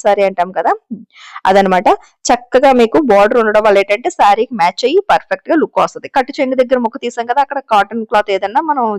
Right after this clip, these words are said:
జాయిన్ చేసుకుంటే సరిపోద్ది. ఇక్కడ సెంటర్ నుంచి రెండు ఇంచీలు, అటువైపు నుంచి ఖర్చులకి రెండు ఇంచీలు మనం బ్లౌజ్ పెడతాం కాబట్టి వదిలేసి ఈ రెండు మార్కింగ్లకి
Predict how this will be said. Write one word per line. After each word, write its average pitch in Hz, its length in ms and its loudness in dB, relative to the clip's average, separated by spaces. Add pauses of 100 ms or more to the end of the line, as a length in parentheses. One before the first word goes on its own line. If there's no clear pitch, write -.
జాయిన్ 185 260 -2
చేసుకుంటే 196 460 -6 (120)
సరిపోద్ది. - 440 -6 (480)
ఇక్కడ 294 160 2 (160)
సెంటర్ 233 340 2
నుంచి 311 240 -2
రెండు 226 220 0
ఇంచీలు, 240 320 2 (100)
అటువైపు 220 440 0
నుంచి 262 180 -6 (100)
ఖర్చులకి 226 500 -2
రెండు 208 200 0
ఇంచీలు 220 320 -2
మనం 220 180 0
బ్లౌజ్ 185 280 2
పెడతాం 196 280 -2
కాబట్టి 233 240 -2
వదిలేసి 185 420 0 (480)
ఈ 240 40 6 (160)
రెండు 262 300 2 (100)
మార్కింగ్లకి 226 560 0